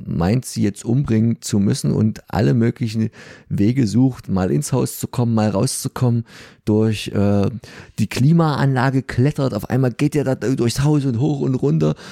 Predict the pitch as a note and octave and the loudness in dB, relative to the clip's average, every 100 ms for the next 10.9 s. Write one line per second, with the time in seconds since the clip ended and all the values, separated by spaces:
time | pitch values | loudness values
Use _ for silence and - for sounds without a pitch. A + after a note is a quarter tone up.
0 | - - A2+ B2 B2+ B2 - G#2+ C3 F3+ | -16 -4 -2 0 -2 -4 -6 0 0 0
1 | - G#2 B2 C#3 A#2 A#2+ A#2 A#2+ A#2 A#2 | -4 -4 -2 0 0 0 -2 -2 -2 -2
2 | - - _ - G#2 G#2+ F#2+ B2 C#3+ C3+ | -6 -20 _ -4 -2 0 2 2 0 -2
3 | - _ - - A2+ A#2 - - G2 G2 | -10 _ -6 0 2 2 0 -2 -2 0
4 | G#2 - D3 C#3+ B2+ B2+ - B2+ A#2+ A#2 | -2 0 0 0 0 -2 -2 -2 0 -2
5 | - - A2+ G#2+ - - - - - G2+ | -6 -12 -8 -6 -8 -18 -10 -6 -2 -2
6 | D#2 A#2+ - A2 - - C3 D3 - C3+ | 0 -2 -2 -6 -2 0 2 0 -4 -2
7 | C3+ D3+ G#2 G#2 F#2+ F2 B2 - - B2 | 0 2 0 -2 -2 -2 -4 -4 -2 0
8 | B2+ B2+ - - _ - - - F2+ F2+ | -2 -4 -12 -20 _ -12 -10 -4 -2 0
9 | F#2+ - - - G2+ - G#2+ - C3+ G2 | -2 -4 -10 -6 -6 -6 -8 -4 -2 0
10 | F#2+ F2+ E2 G2+ - G2+ F2+ F2 | 0 0 -2 -4 -4 -4 -2 -4